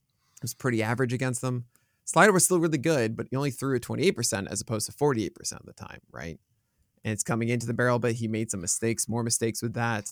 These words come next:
The splitter is just not consistent enough against lefties. He only had a fifty-two percent strike rate, but it did miss a ton of bats, uh, twenty-nine percent put away rate for it as well.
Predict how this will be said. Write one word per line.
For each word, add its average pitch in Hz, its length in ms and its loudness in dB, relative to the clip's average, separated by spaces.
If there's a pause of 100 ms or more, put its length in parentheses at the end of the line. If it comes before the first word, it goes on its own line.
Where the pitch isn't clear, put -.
The - 60 -8
splitter 120 380 -2
is 110 180 -2
just 113 160 -6
not 92 160 -6
consistent 101 480 -4
enough 101 260 -4
against 95 280 -8
lefties. 98 500 -6
He 98 80 -6
only 95 160 -4
had 98 200 -6
a 107 40 -10
fifty-two - 480 -8
percent - 300 -10
strike 156 340 0
rate, 147 300 2 (600)
but 220 320 6
it 185 100 8
did 151 160 6
miss 131 200 2
a 113 60 -2
ton 82 240 -6
of 90 100 -14
bats, 98 580 -2
uh, 82 320 -6
twenty-nine 104 440 -4
percent 101 360 -2
put 123 140 -2
away 92 180 -2
rate 92 260 -6
for 82 200 -10
it 78 60 -10
as - 160 -12
well. 92 380 -8